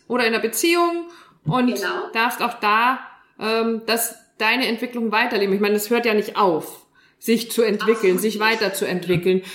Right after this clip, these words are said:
Speaker 1: Wie ist es so in eurer Partnerschaft, in eurer Beziehung? Also ist es so, dass dein Partner, ähm, auch an diesen Themen interessiert ist, so an, für sich dann auch diese Geschichten, auch mal einen Coach gehabt hat oder auf irgendwelche Workshops gegangen ist, um daran zu arbeiten oder das zusammen gemacht habt? Wie ist das bei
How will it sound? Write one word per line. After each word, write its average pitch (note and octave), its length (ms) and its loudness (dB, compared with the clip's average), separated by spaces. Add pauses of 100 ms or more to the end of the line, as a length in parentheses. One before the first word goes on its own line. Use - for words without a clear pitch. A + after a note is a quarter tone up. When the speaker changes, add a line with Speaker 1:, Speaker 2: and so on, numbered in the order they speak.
(120)
Speaker 1:
Wie A#3+ 160 2
ist B3+ 160 -2
es C#4 160 0
so C4 220 2
in - 360 -2
eurer B3 320 0
Partnerschaft, D4+ 680 -2
in A3+ 100 -2
eurer A3+ 240 2
Beziehung? D4 520 0
Also A3 160 0
ist A3 260 -2
es B3+ 120 -2
so, B3+ 120 2
dass A3+ 220 -2
dein A#3 240 -2
Partner, C4+ 480 -2 (320)
ähm, G#3+ 460 -2 (380)
auch A#3+ 280 2
an B3+ 120 0
diesen A3+ 240 0
Themen D#4+ 300 2
interessiert C#4+ 380 -2
ist, A#3+ 100 -8
so A3 120 0
an, G3+ 280 -2
für A#3+ 160 0
sich D#4+ 280 0
dann D#4 140 -4
auch C#4 220 0
diese C#4 220 -2
Geschichten, C#4 420 -2
auch F3 160 0
mal F#3 80 2
einen F#3 140 0
Coach A#3 340 0
gehabt A3 360 0
hat G3+ 140 0
oder F3+ 360 2
auf F#3 120 0
irgendwelche G#3 520 2
Workshops A#3+ 440 -2
gegangen G3+ 360 0
ist, G#3 120 0
um A3 120 -2
daran G#3+ 320 0
zu A#3 80 -8
arbeiten G#3 280 0
oder G3+ 160 4
das G3+ 200 0
zusammen A3+ 500 0
gemacht B3 400 0
habt? B3 180 -4
Wie A3 60 -2
ist A3 160 -2
das A3+ 140 -6
bei G#3 80 -6